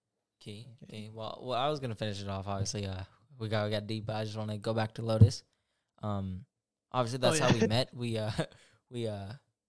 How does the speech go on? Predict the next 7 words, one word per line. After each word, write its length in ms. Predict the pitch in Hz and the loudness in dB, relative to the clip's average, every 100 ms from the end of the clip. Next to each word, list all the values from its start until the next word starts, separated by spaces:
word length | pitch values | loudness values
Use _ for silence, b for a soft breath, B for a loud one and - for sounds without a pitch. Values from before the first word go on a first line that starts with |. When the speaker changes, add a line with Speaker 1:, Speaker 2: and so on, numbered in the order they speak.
| _ _ _ _ | _ _ _ _
Speaker 1:
you 220 | 131 135 | -2 -2
run 260 | 123 127 143 | 0 0 2
Lotus 260 | 151 156 | 2 2
Sports, 420 | - 110 104 - - _ 131 | -2 -4 -4 -6 -10 _ -8
Esports, 480 | 110 - 107 101 | -6 -4 -4 -4
which, 160 | 104 101 | -6 -4
uh, 300 | 101 98 104 | -4 -4 -6